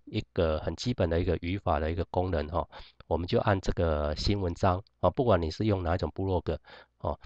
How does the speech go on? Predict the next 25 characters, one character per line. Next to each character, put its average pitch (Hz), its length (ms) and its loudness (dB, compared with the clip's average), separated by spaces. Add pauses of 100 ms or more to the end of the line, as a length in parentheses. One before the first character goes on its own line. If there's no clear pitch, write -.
(140)
它 120 160 4
都 117 160 4
是 113 120 2
大 104 220 6
同 90 180 2
小 80 220 0
异， 95 60 0
这 - 120 -2
个 78 260 0
原 85 220 -4
理 80 100 -4
就 90 140 -2
对 87 200 2
了。 73 80 -2 (280)
哦， - 100 -4
你 82 100 -2
就 101 100 2
按 101 160 2
一 87 40 -2
个 87 120 0
新 92 220 -2
文 82 140 -2
章。 90 240 0 (240)
哦， 85 140 0
那 104 300 4